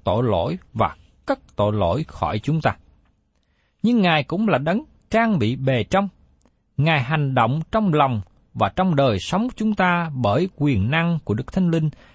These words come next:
làm cho chúng ta trở nên một cơ đốc nhân tốt. Đức Chúa Trời không để chúng ta trong tội lỗi sau khi Ngài đã cứu chúng ta.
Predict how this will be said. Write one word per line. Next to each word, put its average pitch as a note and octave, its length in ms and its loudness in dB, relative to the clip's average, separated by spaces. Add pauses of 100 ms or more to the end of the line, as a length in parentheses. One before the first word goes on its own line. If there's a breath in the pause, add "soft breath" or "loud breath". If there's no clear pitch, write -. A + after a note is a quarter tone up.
(140 soft breath)
làm C3 280 2
cho F3 160 -6
chúng A3 200 -2
ta G3+ 240 2 (120)
trở C3 180 2
nên F#3+ 360 2 (180)
một - 260 -6
cơ F3+ 160 2
đốc F#3 180 -4
nhân D3+ 200 0
tốt. - 220 -2 (840)
Đức C4 140 -2
Chúa - 120 0
Trời E3+ 220 4
không G#3 240 -2
để C#3 140 2
chúng B3 200 -6
ta G#3 180 0
trong G3 220 -2
tội A#2 160 0
lỗi G#2+ 280 0
sau F#3+ 280 -2
khi F#3+ 300 -2
Ngài A#2 440 -2 (200)
đã F#2 140 -2
cứu C#3 300 0
chúng A#2 200 -4
ta. G2+ 160 -4